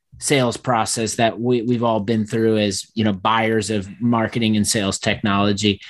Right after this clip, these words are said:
And so I, I just wanted to, like, call that out and be really clear, because I think it's not like we don't want the, uh, th-, the latter to take place and happen, but from a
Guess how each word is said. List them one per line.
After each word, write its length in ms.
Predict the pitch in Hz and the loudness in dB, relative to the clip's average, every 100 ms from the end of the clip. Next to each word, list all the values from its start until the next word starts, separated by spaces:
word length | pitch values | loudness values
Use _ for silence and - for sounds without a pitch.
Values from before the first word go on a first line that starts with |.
| - _ - | -20 _ -4
And 220 | 139 139 | 0 0
so 100 | 151 | 0
I, 220 | 123 147 147 | 0 0 0
I 120 | 165 | 0
just 140 | 160 | 0
wanted 240 | 190 208 180 | 0 2 2
to, 80 | |
like, 200 | 151 120 | 2 0
call 240 | - 139 143 | -2 0 2
that 200 | 127 127 | 0 0
out 220 | 123 135 | 0 0
and 120 | 127 | 0
be 180 | 123 123 | 0 0
really 280 | 127 123 113 | 0 0 -2
clear, 280 | - 127 139 | -2 0 0
because 280 | 139 127 | 0 0
I 100 | 123 | -2
think 260 | 110 131 107 _ - | 0 -2 -2 _ -6
it's 160 | 135 185 | -2 0
not 180 | 185 175 | 0 0
like 160 | 143 123 | -2 0
we 140 | 143 | -2
don't 420 | 120 110 135 147 | 0 0 0 -2
want 300 | 165 151 175 - 143 | -2 -2 -2 -8 -8
the, 500 | 135 139 131 127 - | -2 0 0 -2 -6
uh, 40 | 113 127 | -14 -10
th-, 460 | 131 123 135 131 135 | -8 -6 -6 -6 -4
the 300 | 135 131 120 | 0 0 0
latter 400 | 131 139 147 147 | 0 2 2 2
to 160 | 143 | 0
take 280 | 135 147 127 | 0 -2 0
place 300 | 135 143 139 | 0 0 0
and 100 | 113 | -4
happen, 440 | 110 120 151 143 | -2 -2 0 0
but 260 | 131 127 - | 2 0 -2
from 240 | - 139 | -2 0
a 300 | 123 117 107 | 2 0 -4